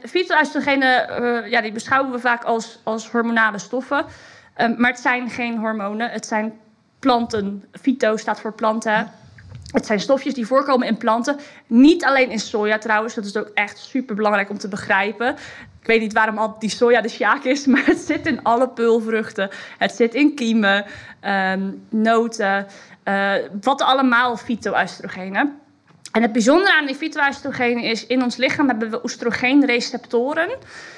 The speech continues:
Ehm, en een hormoon, eh, kan alleen maar zijn werking doen als het aan zo'n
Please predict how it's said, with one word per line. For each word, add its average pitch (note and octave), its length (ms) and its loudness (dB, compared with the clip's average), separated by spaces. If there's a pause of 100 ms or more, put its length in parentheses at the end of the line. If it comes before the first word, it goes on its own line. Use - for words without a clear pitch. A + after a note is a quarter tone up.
(220)
Ehm, A3+ 460 2
en A3+ 160 0
een A#3 180 0
hormoon, C4 600 4 (320)
eh, - 200 -8
kan B3 140 2
alleen B3 160 4
maar D4 100 4
zijn C4 120 0
werking C#4 340 2
doen B3+ 120 -2
als B3+ 100 -2
het B3+ 100 -8
aan A#3+ 160 0
zo'n A#3+ 280 -6